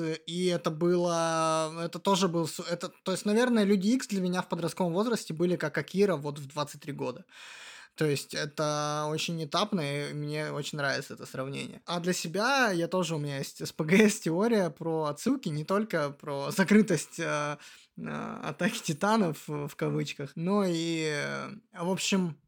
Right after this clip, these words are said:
возможное влияние Акиры на Стального Алхимика.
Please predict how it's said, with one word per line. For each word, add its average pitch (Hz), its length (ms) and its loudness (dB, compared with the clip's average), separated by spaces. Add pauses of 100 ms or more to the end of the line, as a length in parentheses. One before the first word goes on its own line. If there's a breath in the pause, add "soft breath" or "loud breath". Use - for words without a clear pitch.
(100)
возможное 190 1080 6
влияние 170 840 0
Акиры 202 460 4
на 160 440 0
Стального 170 520 2
Алхимика. 202 600 0